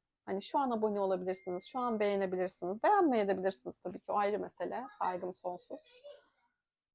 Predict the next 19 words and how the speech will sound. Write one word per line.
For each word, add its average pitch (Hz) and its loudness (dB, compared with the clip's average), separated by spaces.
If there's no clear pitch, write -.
Size 220 -6
çok 214 0
memnun 185 4
olurum. 180 2
Yorum, 208 8
özellikle 196 6
yorum. 208 6
Ha, 240 6
aa, 339 10
bana 370 10
lütfen 370 8
Stephen 339 6
King 339 4
kitabı 320 6
tavsiye 320 6
edebilir 302 4
misiniz? 240 -2
Varsa 214 4
eğer. 202 -2